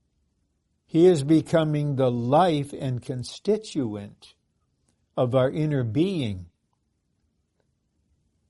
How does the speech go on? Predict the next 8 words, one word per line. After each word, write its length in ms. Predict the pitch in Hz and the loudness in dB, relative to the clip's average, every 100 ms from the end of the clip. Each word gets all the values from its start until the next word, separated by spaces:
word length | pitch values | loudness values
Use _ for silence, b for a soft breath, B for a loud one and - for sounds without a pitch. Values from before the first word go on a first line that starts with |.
| _ _ _ _ _ - | _ _ _ _ _ -8
and 220 | 143 147 | -4 -2
to 120 | - 143 | 0 0
bring 440 | 113 151 202 185 | 2 2 2 4
us 240 | 151 147 | 2 2
into 560 | - 143 127 - 143 143 | -2 -4 -4 -2 -2 0
a 160 | 156 127 | -2 -2
process 840 | - - 160 170 - 143 131 - | -4 0 2 2 0 -2 -2 -2
of 260 | 127 120 | -2 -2